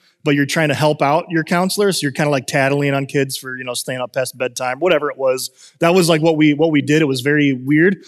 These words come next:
uh, which I know. And as I look back <laughs> at that, at the same time, though, I remember we were on a bus, and, and I don't know where we were going or what we were doing, but I'm on a bus, and somebody asked me a question, uh, about Calvinism.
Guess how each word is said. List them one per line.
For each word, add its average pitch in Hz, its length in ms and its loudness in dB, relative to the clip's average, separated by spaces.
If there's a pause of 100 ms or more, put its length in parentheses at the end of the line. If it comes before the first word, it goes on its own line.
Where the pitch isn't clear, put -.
(180)
uh, 139 160 0
which 139 200 -2
I 131 120 0
know. 139 360 0
And 139 120 -2
as 131 200 -2
I 135 40 0
look 135 220 -2
back 139 380 -2
<laughs> - 40 -6
at 147 160 -2
that, 165 320 -2 (460)
at 160 160 0
the 170 80 2
same 233 380 2
time, 220 340 2
though, 151 220 4
I 156 160 0
remember 160 960 0 (720)
we 160 180 0
were 170 120 2
on 185 200 2
a 247 60 4
bus, 147 480 0
and, 139 560 -2
and 139 260 0
I 143 60 2
don't 175 120 0
know 143 100 0
where 175 220 2
we 165 100 2
were 147 60 0
going 135 300 -2
or 123 60 -4
what 151 160 0
we 143 80 -2
were 135 100 0
doing, 123 280 -4
but 123 60 -6
I'm 123 120 -6
on 160 220 -4
a - 20 -4
bus, - 800 -6
and 156 160 0
somebody 226 560 2
asked 175 340 -2
me 170 140 0
a 151 80 0
question, 131 720 -2 (460)
uh, 135 400 0
about 139 380 0
Calvinism. 135 760 -2